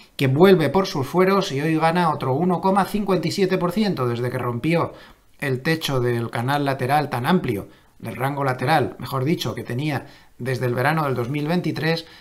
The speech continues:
no ha parado de subir y se está llevando al mercado con él. Otra vez, eh, en dirección de los máximos históricos, más uno coma cincuenta y cinco por ciento en este momento. Lógicamente,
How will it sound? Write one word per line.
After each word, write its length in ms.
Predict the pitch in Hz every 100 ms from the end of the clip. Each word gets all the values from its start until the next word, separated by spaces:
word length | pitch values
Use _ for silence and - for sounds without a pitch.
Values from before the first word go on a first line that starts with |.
| -
no 200 | - 143
ha 100 | 160
parado 380 | 139 131 147 127
de 100 | 156
subir 440 | 160 139 156 226 - - - -
y 100 | 123
se 140 | -
está 220 | 110 -
llevando 420 | 143 139 131 131 151
al 140 | 156
mercado 520 | 123 110 127 117 107
con 140 | 110 143
él. 180 | 196 - - -
Otra 300 | - 143 131
vez, 400 | 127 156 170 - -
eh, 480 | 120 113 110 110 -
en 100 | 117
dirección 580 | 123 117 - 131 139 143
de 80 |
los 120 | 127 120
máximos 400 | 139 135 127 104
históricos, 460 | 98 - - -
más 200 | 120 113
uno 220 | 135 147 143
coma 360 | 160 175 190 185 - -
cincuenta 440 | - 185 180 160
y 60 | 143
cinco 240 | 160 156
por 100 | 139
ciento 300 | 131 143 143
en 100 | 143
este 180 | 120 113
momento. 440 | 101 95 92 - -
Lógicamente, 840 | 127 123 127 127 120 156 170 208